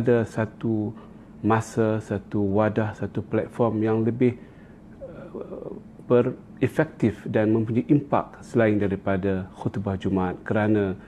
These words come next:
ramai di kalangan orang-orang mukmin, khususnya yang lelaki, akan berada di rumah-rumah Allah Subhanahu wa taala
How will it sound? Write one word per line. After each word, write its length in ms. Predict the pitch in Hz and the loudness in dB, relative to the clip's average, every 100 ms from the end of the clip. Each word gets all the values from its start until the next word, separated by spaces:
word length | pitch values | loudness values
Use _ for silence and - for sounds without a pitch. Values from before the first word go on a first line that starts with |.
| - - - - | -20 -20 -18 -8
ramai 640 | - 113 117 131 123 113 104 | 0 4 6 6 4 4 2
di 80 | |
kalangan 560 | 101 110 104 107 101 95 | 0 0 2 2 0 0
orang-orang 800 | 104 104 98 101 104 98 95 98 - 78 | -2 -2 -2 -2 -2 -2 -2 -6 -10 -12
mukmin, 840 | - 107 110 123 127 123 104 92 - - - - | -8 -4 0 2 6 6 6 2 -4 -12 -12 -8
khususnya 480 | 110 117 101 104 | -2 0 2 4
yang 280 | 101 98 95 | 4 4 4
lelaki, 540 | 98 101 - 127 101 95 - - - | 4 4 4 4 2 0 -12 -18 -8
akan 320 | - 110 101 | -4 0 0
berada 640 | 101 101 104 107 95 92 - - - | 0 0 0 0 0 -4 -10 -16 -2
di 80 | 107 | 2
rumah-rumah 560 | 104 101 98 98 98 | 4 2 2 0 0
Allah 240 | 101 98 95 | -2 -2 -4
Subhanahu 720 | - 95 - 95 92 95 98 | -6 -8 -4 -4 -4 -4 -4
wa 60 | 95 | -4
taala 560 | 107 117 110 104 98 | -2 0 2 0 -2